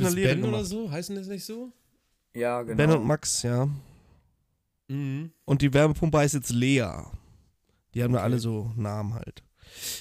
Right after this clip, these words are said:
Speaker 2: Ist ein, ist ein cooler Betrieb hier. Kommt aus der, äh, äh, fast hier v-, von mir aus der Ecke, aus Braunschweig. Und ich war einmal für einen Videodreh da und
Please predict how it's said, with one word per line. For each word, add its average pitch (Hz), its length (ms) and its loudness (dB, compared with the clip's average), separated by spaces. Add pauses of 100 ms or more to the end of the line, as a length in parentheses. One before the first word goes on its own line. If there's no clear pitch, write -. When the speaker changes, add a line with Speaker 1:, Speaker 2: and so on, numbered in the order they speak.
(220)
Speaker 2:
Ist 156 180 -2
ein, 190 200 2
ist 190 120 0
ein 202 80 0
cooler 220 420 0
Betrieb 196 380 -6
hier. 123 200 0
Kommt 151 260 -2
aus 156 140 -2
der, - 400 -4 (100)
äh, 139 540 -4
äh, 139 60 -4
fast - 300 -6
hier 175 160 -2
v-, - 380 -16
von 160 160 -4
mir 175 160 2
aus 156 100 0
der - 120 -8
Ecke, 120 200 -6
aus 123 140 -4
Braunschweig. 147 680 -2 (460)
Und 131 160 -2
ich 135 160 0
war 143 160 4
einmal 156 320 6
für 151 200 2
einen 139 160 4
Videodreh 127 520 0
da 123 280 0
und 127 320 0